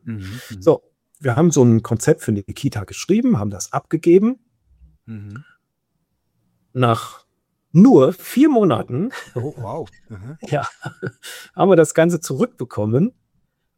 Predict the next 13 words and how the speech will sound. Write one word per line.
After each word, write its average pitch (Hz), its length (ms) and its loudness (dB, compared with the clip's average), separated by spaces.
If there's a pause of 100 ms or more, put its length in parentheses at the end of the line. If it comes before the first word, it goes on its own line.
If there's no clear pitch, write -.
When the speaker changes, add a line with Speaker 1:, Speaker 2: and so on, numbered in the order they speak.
(140)
Speaker 2:
und, 131 640 0 (160)
ähm, 117 520 -2 (540)
es 127 220 -6
war 151 160 0
korrigiert 160 840 0
wie 117 100 -4
das 117 240 -4
Diktat 135 640 -2 (1040)
eines 117 220 -4
Grundschülers 131 720 -2
im 117 80 -10
vierten 117 260 -6
Schuljahr. 101 460 -10